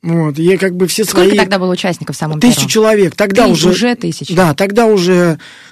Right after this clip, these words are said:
Speaker 1: а, меня спортсмены, близкие друзья спрашивали: «Откуда ты этих людей собрал?» Я говорю: «Я не знаю,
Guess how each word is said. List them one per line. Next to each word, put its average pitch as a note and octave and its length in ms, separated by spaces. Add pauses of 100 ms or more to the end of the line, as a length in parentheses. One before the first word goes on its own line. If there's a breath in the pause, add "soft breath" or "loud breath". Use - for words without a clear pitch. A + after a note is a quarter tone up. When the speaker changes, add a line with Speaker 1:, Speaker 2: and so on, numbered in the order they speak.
Speaker 1:
а, D#3 300
меня E3+ 480
спортсмены, F3+ 800
близкие E3+ 720
друзья D#3+ 180
спрашивали: E3+ 380
«Откуда F#3+ 300
ты F#3 140
этих F3+ 220
людей F#3+ 280
собрал?» F3+ 340
Я F3 80
говорю: G3 160
«Я G3+ 80
не G3+ 80
знаю, A3+ 340